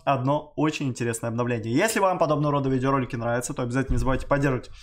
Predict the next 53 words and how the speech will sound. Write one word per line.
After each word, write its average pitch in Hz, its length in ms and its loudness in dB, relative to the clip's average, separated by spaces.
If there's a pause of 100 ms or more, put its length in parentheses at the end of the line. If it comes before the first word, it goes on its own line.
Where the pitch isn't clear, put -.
(440)
данный 220 220 4
видос 240 200 2
лайком, 226 380 2
не 196 80 0
забывайте 165 280 2
подписываться 165 640 0
на 139 120 0
этот 139 120 -4
канал, 170 400 2
ну 151 160 0
и, 160 40 0
конечно 139 420 -4
же, 123 140 -4
не 123 120 -2
забывайте 123 500 0
участвовать 127 360 -4
в 123 60 -4
розыгрыше 120 520 -2
на 117 60 -4
один 120 180 -2
миллион 139 200 0
кристаллов, 170 480 0
на 139 100 0
пятнадцать 135 420 -2
тысяч 131 140 -4
танкоинов. 160 460 -2
Для 131 140 2
этого 131 200 -2
в - 20 -2
настройках 139 420 -4
игры 139 120 0
в 127 60 -2
аккаунтике 135 420 -2
установите 135 380 -2
мой 139 100 0
личный 139 220 -2
таг 135 200 -4
Tag 135 120 -4
Team 147 160 -4
P. 196 260 0 (840)
Дальше 147 300 0
оформляйте 135 380 0
покупку 131 340 -4
в 127 60 0
магазине, 143 480 0
ну 143 160 0
и - 20 0
заполняйте 123 460 -4
форму, 139 260 0
которая 117 340 -4
есть 113 220 -6
в 117 40 -8
описании. 107 420 -8